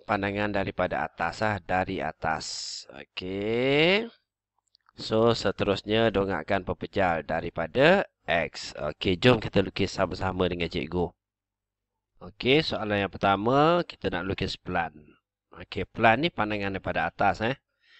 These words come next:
Okey, bila tengok daripada atas, pelajar, make sure pelajar lukis tapak dia dulu, pelajar. Kalau tengok daripada atas, okey, lukis tapak dia dulu.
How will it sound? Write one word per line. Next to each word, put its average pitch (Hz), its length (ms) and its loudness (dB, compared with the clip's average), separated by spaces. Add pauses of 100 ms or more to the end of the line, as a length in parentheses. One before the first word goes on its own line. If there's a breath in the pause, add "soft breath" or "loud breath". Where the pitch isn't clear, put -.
(260 soft breath)
Okey, 82 320 -4
bila 123 260 0
tengok 139 320 -2
daripada 87 320 0
atas, 78 400 -8
pelajar, 87 640 0 (320 loud breath)
make 113 200 2
sure 151 360 2
pelajar 127 400 2
lukis 117 480 -2
tapak 104 560 2
dia 98 160 0
dulu, 82 320 -4
pelajar. 78 480 -6
Kalau 113 240 -2
tengok 135 400 -2
daripada 95 560 -2
atas, - 720 -10 (880)
okey, 85 480 -6 (320)
lukis 117 400 -4
tapak 85 480 -2
dia 87 80 -4
dulu. 82 400 -8